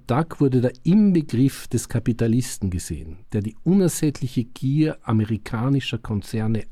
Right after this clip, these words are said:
anklagt und das zwanghafte Streben amerikanischer Wirtschaftsmagnaten nach Aneignung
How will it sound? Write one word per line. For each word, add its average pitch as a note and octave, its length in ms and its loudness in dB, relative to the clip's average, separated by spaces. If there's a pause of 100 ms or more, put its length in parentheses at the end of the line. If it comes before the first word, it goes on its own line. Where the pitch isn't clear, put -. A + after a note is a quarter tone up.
(120)
anklagt - 760 -6 (500)
und C3+ 180 -2
das - 240 0
zwanghafte C#3 840 0
Streben C3+ 640 0
amerikanischer A#2 880 0
Wirtschaftsmagnaten A2 1120 -2
nach G#2 180 -2 (100)
Aneignung A#2+ 720 0